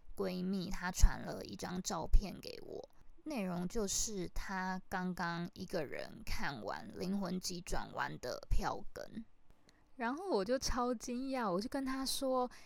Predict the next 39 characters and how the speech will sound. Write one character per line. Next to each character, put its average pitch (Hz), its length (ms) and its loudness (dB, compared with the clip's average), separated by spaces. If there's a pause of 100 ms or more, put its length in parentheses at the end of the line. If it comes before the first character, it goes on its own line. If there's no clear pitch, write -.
(240)
：“欸， 220 200 2
我 233 100 4
本 202 160 6
来 190 160 0
也 190 200 -2
打 - 260 -8
算 202 420 2 (300)
我 - 200 -6
要 185 520 2 (320)
这 214 140 4
个 - 180 -2
时 - 380 2
间 135 360 -6
去 - 400 6
看 - 280 0 (120)
《灵 147 160 -4
魂 196 200 -6
急 - 160 -8
转 - 260 -8
弯》 - 160 -2 (100)
一 185 200 -8
个 - 160 -2
人。” 110 360 -12 (720)
然 214 100 -6
后 240 60 -2
她 262 160 -6
就 330 100 2
说 311 300 8 (360)
：“哇， 233 260 0
很 185 220 -4
棒 202 260 10
欸！” 170 100 -8
就 247 140 -8
是 277 120 -2 (200)
鼓 175 180 0
励 226 180 0
我 170 200 -2
赶 165 240 -4
快 202 280 2